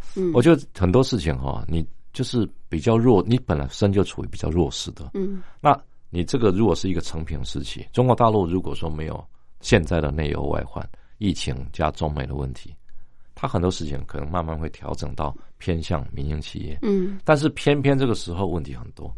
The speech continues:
Speaker 1: 嗯。
Speaker 2: 而且这个时候是绝对不能出乱的时候。
Speaker 1: 嗯。
Speaker 2: 为什么？因为习近平把这个时候当成两个百年的过渡嘛。
Speaker 1: 对。
Speaker 2: 所以在这段时间，国家队的这个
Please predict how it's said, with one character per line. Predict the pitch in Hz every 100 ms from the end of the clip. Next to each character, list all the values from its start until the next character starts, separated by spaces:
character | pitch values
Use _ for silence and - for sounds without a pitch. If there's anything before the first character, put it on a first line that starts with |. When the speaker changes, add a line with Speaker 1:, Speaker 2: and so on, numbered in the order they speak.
| -
Speaker 1:
嗯。 | 175 82 85 -
Speaker 2:
而 | 113
且 | 104
这 | 107
个 | 113
时 | - 92
候 | 92 76 -
是 | 107
绝 | - 85
对 | 87
不 | 92
能 | 82 76
出 | - 87
乱 | 82 92 71
的 | -
时 | - -
候。 | - -
Speaker 1:
嗯。 | 185 - -
Speaker 2:
为 | 131
什 | 113
么？ | 104
因 | 113
为 | 139
习 | 117 123
近 | 113
平 | 82
把 | 71 73
这 | 95
个 | 85
时 | 85
候 | 78
当 | - 80
成 | 80 71
两 | 71 67
个 |
百 | 69 62 64
年 | 64
的 | 71
过 | - 78
渡 | 73 71 -
嘛。 | - - -
Speaker 1:
对。 | 180 - 175 - -
Speaker 2:
所 | - 165
以 |
在 | 165
这 | 139 156
段 | 143
时 | - 98
间， | 107 107 - - - - - -
国 | - 98
家 | 113
队 | 107 101 76 - - - - -
的 | 85 82 - - - -
这 | -
个 | 85 78 76